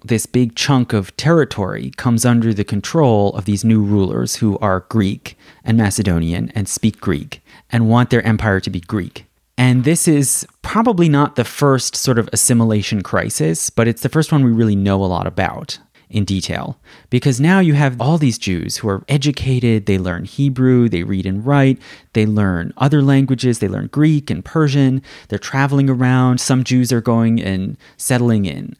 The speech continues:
Alexandria and places like this. Now you have this Hellenistic power ruling them. So this is the Hellenistic age, following after Alexander the Great,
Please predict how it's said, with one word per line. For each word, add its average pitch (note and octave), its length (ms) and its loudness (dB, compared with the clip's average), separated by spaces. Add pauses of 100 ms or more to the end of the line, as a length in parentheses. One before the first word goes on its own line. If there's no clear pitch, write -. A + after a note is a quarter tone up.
Alexandria C3 880 0
and G2+ 160 -2
places A#2 380 -4
like A2+ 160 -2
this. G#2+ 420 -2 (160)
Now F3 380 2
you D#3 160 2
have C#3+ 360 2
this B2+ 200 0
Hellenistic B2 1080 -2 (240)
power F2+ 560 -4
ruling G#2 360 0
them. C3+ 380 -6
So C#3 100 2
this C#3+ 160 0
is B2+ 80 -6
the B2+ 60 0
Hellenistic A#2+ 580 0
age, - 400 -2
following A2 460 2
after G2+ 240 -2
Alexander G2 480 -2
the F#2 40 -6
Great, G#2 360 -2